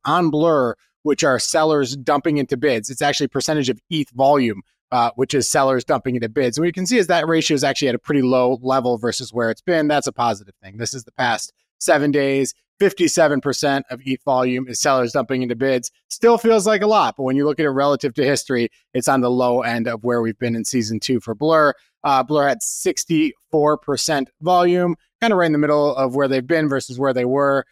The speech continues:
uh, but still below kinda that seventy to eighty eth range where Blur used to be. Large cap index broadly flat. Uh, saw some strength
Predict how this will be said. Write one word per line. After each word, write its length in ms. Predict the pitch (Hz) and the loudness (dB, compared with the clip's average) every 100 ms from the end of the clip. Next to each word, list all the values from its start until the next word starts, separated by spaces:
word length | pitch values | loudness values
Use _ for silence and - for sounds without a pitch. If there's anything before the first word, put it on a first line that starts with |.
| _ - | _ -2
uh, 260 | 127 123 117 | 0 2 0
but 160 | 123 | -4
still 220 | - 143 | -2 -2
below 260 | 120 131 123 | 0 0 0
kinda 240 | - 190 | 0 0
that 160 | 139 123 | 0 -2
seventy 380 | - 127 123 123 | -2 0 0 -2
to 200 | 120 120 | -4 -4
eighty 220 | 123 113 | -4 -6
eth 100 | - | -6
range 280 | 123 113 110 | -6 -6 -4
where 100 | 113 | -6
Blur 260 | 120 120 | -2 -2
used 260 | 110 104 - | -2 -6 -10
to 60 | 113 | -4
be. 320 | 143 131 120 _ - | 0 0 0 _ -4
Large 260 | 160 156 - | 0 2 2
cap 200 | 156 131 | 0 0
index 420 | 147 143 143 135 - 127 | -2 0 0 -2 -8 -8
broadly 580 | 135 135 139 131 117 - _ _ | -2 0 2 0 -2 -6 _ _
flat. 500 | 131 139 123 104 - _ _ - | -2 0 0 -2 -10 _ _ -4
Uh, 240 | 123 120 | -2 0
saw 180 | - 147 | 0 -2
some 160 | 123 135 | -2 -4
strength 400 | - 151 139 | -4 -2 -2